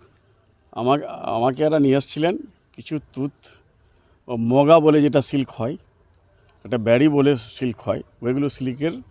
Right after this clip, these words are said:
প্ল্যান্টেশন। তারপরে ওগুলো যেখান থেকে সিল্ক হয় ওটা দেখানোর জন্য নিয়ে আসছিল। আমি আমার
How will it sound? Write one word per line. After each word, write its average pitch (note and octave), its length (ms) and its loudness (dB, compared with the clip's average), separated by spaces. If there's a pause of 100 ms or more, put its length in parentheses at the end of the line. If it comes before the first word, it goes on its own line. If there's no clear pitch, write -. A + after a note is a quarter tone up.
(920)
প্ল্যান্টেশন। C3 600 -4 (840)
তারপরে C3 520 -4 (720)
ওগুলো B2+ 200 -4
যেখান B2 300 -4
থেকে D3+ 180 -6
সিল্ক D#3+ 280 -6
হয় D#3+ 160 -2
ওটা C#3 180 -2
দেখানোর B2 400 0
জন্য A2+ 200 -2
নিয়ে F#2 200 -8
আসছিল। - 320 -16 (1300)
আমি C#3 260 2
আমার D3+ 300 4